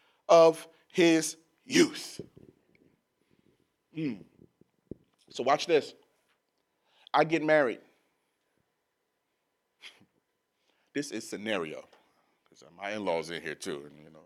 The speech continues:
and brothers and sisters, they, they'll, they'll knock me out. I decide that I'm done with the marriage.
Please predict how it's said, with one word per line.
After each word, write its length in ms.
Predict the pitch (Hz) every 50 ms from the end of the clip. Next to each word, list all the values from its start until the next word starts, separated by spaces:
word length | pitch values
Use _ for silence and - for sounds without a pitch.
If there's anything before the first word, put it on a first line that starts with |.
| _ -
and 200 | 90 87 85 85 _ _ _ _ _ _ _ _ _ _
brothers 200 | - 95 101 104
and 80 | 101 95
sisters, 480 | - 110 95 - - 90 92 95 -
they, 180 | 101 87 82 92
they'll, 280 | 95 95 95 98 101 92
they'll 180 | 98 101 95
knock 260 | 101 113 101 92 -
me 140 | 107 101 101
out. 200 | 92 73 - - _ _ _ _ - - - - _ _ _ _ _ _ _ _ _ _ _ _ _ _ _ _ _ _ _ _ _ _ -
I 200 | 196 226 262 262
decide 420 | 226 226 - - 208 185 180 170
that 120 | 160 -
I'm 200 | - 156 156 147
done 180 | 139 156 139 131
with 120 | 123 123
the 80 | - 123
marriage. 480 | 117 113 104 95 110 113 - - -